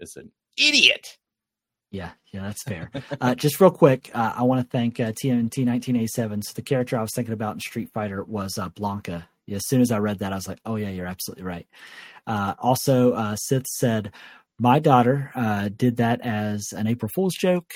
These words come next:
Speaker 2: Uh, she put her not impressed pic over the photo in the house. It took us days to notice," talking about, like, altering family photos. That's hilarious. Not impressed. <laughs> That's, that's a good one. All right, Max. Uh, no, it's me.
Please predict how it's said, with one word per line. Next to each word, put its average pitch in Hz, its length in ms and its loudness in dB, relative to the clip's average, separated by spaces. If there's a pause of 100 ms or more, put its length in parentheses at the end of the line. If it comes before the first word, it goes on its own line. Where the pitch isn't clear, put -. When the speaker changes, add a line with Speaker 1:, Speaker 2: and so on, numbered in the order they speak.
(100)
Speaker 2:
Uh, 107 340 -2
she - 200 -4
put 131 360 0 (100)
her 117 400 0
not 117 320 2
impressed 120 500 0
pic - 460 -4
over 120 380 2
the 120 120 -4
photo 113 520 2
in 110 200 -2
the 107 80 -2
house. 104 720 -4
It - 240 -4
took 123 300 -2
us - 340 -2
days 107 380 0
to 107 120 -4
notice," 98 400 -4
talking 104 300 -6
about, 98 180 -4
like, 101 220 -6
altering 101 460 -6
family 101 280 -2
photos. 101 340 -2
That's 110 180 -6
hilarious. 101 500 -4
Not 117 240 4
impressed. 120 560 -4
<laughs> - 40 -8
That's, - 300 -6 (320)
that's 214 160 4
a 165 60 10
good 120 180 0
one. 113 160 -6 (800)
All 180 80 8
right, 185 100 4
Max. 180 280 -4
Uh, 170 680 2
no, 196 160 2
it's - 160 -4
me. 147 160 -2